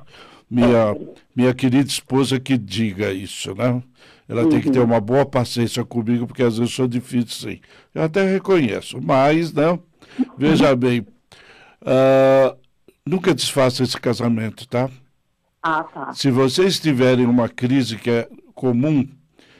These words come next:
Speaker 2: Sim.
Speaker 1: você procure uma ajuda. Eu tenho quem possa te ajudar nesse
Speaker 2: Tá.
Speaker 1: aspecto, você e o marido. Não estrague esse casamento que vocês vão se arrepender.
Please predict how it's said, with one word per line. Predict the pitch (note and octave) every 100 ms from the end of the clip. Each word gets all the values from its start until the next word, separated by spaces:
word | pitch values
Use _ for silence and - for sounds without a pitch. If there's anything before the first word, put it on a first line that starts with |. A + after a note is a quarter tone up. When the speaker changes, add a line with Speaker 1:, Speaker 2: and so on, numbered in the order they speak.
| _ _ -
Speaker 2:
Sim. | F#3+
Speaker 1:
você | B2 A#2+ - - C3 C3+ B2+
procure | B2+ C3 C3 D#3+
uma | C#3 C3
ajuda. | G2+ B2 C3+ B2+ B2+ - -
Eu | C3 C3
tenho | D3+ D3 B2
quem | C3+
possa | B2 B2+ B2 - A#2
te | -
ajudar | A#2 G#2+ G#2+ A2+ A#2 B2 B2 - _
nesse | A2 A#2+ A#2+
Speaker 2:
Tá. | A#2+
Speaker 1:
aspecto, | - E3 B2 A#2 A#2+ -
você | A#2+ A#2+ A#2 C3+
e | C#3
o |
marido. | C3+ A#2 A2 G#2 G#2 - - -
Não | C3
estrague | B2 C#3 D3+ C#3
esse | C3 A#2+
casamento | C3 A#2 A#2 B2+ C3
que | -
vocês | C3+ B2
vão | B2+
se | A#2+
arrepender. | B2 A2+ A2+ A2+ G2